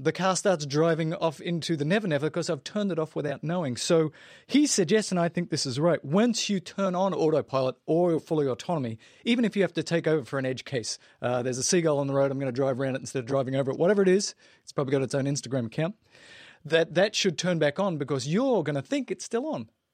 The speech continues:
So it's a subtle point, but I think you are correct, Mister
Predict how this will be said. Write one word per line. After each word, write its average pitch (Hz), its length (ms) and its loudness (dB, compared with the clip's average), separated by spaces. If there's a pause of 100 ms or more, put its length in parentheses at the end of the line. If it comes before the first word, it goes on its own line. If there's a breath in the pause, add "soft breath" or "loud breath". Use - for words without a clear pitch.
(140)
So - 140 -2
it's 160 100 -2
a 160 40 0
subtle 240 280 2
point, 220 340 0 (260)
but 156 160 4
I 160 120 2
think 208 200 -4
you 170 120 2
are 147 180 2
correct, 220 480 0 (260 loud breath)
Mister 160 380 0